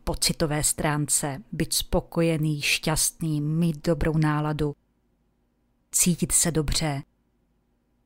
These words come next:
Feel good. A tu druhou možnost,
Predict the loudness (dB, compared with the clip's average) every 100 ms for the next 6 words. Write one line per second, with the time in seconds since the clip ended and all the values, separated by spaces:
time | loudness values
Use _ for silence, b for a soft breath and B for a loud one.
0 | _ _ _ _ _ _ _ _ -6 -2
1 | 2 6 6 4 2 0 2 2 -2 -6
2 | -12 -20 -20 _ _ _ -20 b b -2
3 | 0 2 2 2 4 2 4 2 2 0
4 | 0 -2 -6